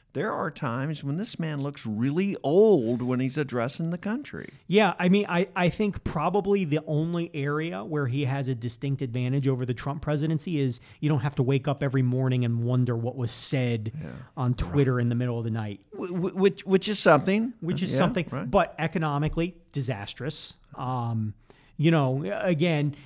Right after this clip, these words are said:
Speaker 2: the inflation that we're seeing isn't necessarily his fault, but it's gonna be pinned on him. And he has, th-, there's been no policies to combat inflation.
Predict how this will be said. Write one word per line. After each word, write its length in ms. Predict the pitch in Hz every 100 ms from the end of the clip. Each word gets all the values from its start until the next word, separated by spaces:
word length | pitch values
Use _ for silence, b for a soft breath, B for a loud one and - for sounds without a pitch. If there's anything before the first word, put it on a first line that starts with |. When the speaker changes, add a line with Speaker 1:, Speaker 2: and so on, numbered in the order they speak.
| B
Speaker 2:
the 140 | 240 269
inflation 540 | 185 180 165 156 165
that 120 | 147
we're 140 | 151 143
seeing 640 | - 165 143 139 139 135
isn't 260 | 127 127 139
necessarily 720 | 135 139 131 147 135 131 127
his 200 | 107 117
fault, 300 | - 262 -
but 100 | 156
it's 120 | 196 -
gonna 180 | 240
be 120 | 233 214
pinned 340 | - 294 233
on 120 | 151
him. 140 | 113 113
And 100 | 123
he 160 | 120 196
has, 400 | 196 151 - - b b b
th-, 160 | 196 -
there's 180 | 214
been 240 | - 247 190
no 200 | 190 233
policies 800 | - 196 226 220 - 151 151 147
to 160 | - 151
combat 640 | - - 139 127 120 -
inflation. 580 | 139 139 226 269 -